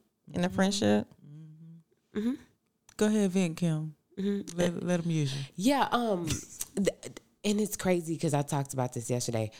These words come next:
Speaker 3: but it was at the beginning of my pregnancy.
Speaker 2: Mm.
Speaker 3: She was at the end of hers and I was at the beginning of mine and I didn't even know.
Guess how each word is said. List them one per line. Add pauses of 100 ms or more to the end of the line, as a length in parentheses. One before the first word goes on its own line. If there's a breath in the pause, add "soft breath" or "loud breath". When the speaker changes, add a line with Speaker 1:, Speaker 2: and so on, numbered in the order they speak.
(120)
Speaker 3:
but
it
was
at
the
beginning
of
my
pregnancy. (100)
Speaker 2:
Mm.
Speaker 3:
She
was
at
the
end
of
hers
and
I
was
at
the
beginning
of
mine
and
I
didn't
even
know.